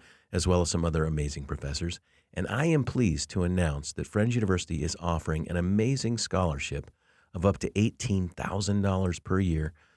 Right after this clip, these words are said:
to students interested in studying Christian formation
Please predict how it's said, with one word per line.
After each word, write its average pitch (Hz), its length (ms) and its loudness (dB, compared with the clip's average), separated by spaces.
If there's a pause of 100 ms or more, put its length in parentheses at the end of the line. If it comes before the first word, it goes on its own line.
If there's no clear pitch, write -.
(180)
to - 80 -6
students 104 480 4
interested 90 580 0
in 80 80 -2
studying 80 420 0
Christian - 300 -4
formation 82 480 -2